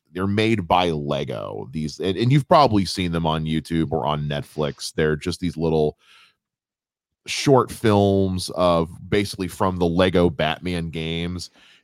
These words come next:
It's the cinematic, it's the movie version of the games. And so,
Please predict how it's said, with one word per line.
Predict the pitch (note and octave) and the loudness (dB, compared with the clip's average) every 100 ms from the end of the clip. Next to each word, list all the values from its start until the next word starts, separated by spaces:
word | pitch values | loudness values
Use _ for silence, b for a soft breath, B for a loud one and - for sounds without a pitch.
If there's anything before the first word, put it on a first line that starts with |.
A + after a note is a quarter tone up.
| b | b
It's | A2+ - | -10 -6
the | A#2+ | -4
cinematic, | - - C#3 A2 F2+ F#2 F2 | -2 0 0 2 2 0 0
it's | F2+ - | -4 -6
the | - | -2
movie | A#2 B2+ A2 | 2 4 4
version | G#2 F#2+ F2 D#2 | 2 0 -2 -4
of | D2+ | -8
the | B1 | -8
games. | C#2 C#2+ C2 C2 - | -10 -8 -8 -10 -12
And | D2+ | -14
so, | - D2+ C#2 | -10 -8 -6